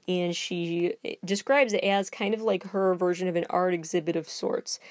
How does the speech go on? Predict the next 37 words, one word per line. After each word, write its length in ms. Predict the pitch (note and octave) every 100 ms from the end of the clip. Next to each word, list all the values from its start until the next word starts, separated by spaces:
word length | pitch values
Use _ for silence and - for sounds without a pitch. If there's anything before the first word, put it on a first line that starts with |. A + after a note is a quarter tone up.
| -
She 180 | - -
said, 300 | A#3+ D#4+ B3+
quote, 340 | - - G3+ -
"Art 200 | A3 -
should 340 | - A#3+ G#3+
confuse." 680 | - E3+ - B3 - - - - - -
And 140 | -
she 140 | G#3 -
often 240 | A3+ A#3
said 300 | A3+ B3 A3
things 260 | G3+ E3+ D#3+
like 240 | E3+ -
that, 260 | F3+ - -
that 220 | F3+ E3+ - -
this 180 | - G#3
was 140 | A#3 G#3
all 220 | G#3+ G#3+
kind 320 | - G#3 G3+
of 100 | F#3+
an 80 | F#3
artistic 640 | F3 - G3 - F#3+ -
act. 260 | F3 E3 -
This 200 | F#3 -
was 120 | F#3+
all 360 | - F#3 F#3 F3+
part 280 | - F3+ F3
of 60 |
the 160 | E3+ E3
act. 220 | E3 D#3+
This 160 | F3+ -
was 160 | F3+
all 140 | F#3 F#3
this 160 | F3
elaborate 540 | F3+ F3+ F3+ F3 F3 -
performance 680 | F#3 E3+ F#3+ F3+ F3 E3
art, 320 | - F3 E3+ -
essentially. 760 | - E3+ E3 - - - -